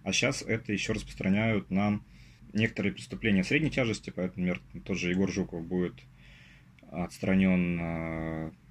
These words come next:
от ко-, на какое-то время от участия в выборах, или, например, вот щас проходит дело Юлии Галяминой, находится,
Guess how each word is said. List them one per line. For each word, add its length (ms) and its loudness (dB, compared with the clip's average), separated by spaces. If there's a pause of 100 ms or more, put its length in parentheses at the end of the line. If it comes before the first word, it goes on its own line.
от 140 -14
ко-, 100 -2
на 80 4
какое-то 240 0
время 220 4
от 80 -4
участия 340 -2
в 40 2
выборах, 360 0
или, 120 0
например, 260 4
вот 100 0
щас 220 -2
проходит 440 -2
дело 180 4
Юлии 200 4
Галяминой, 560 2 (380)
находится, 1200 -4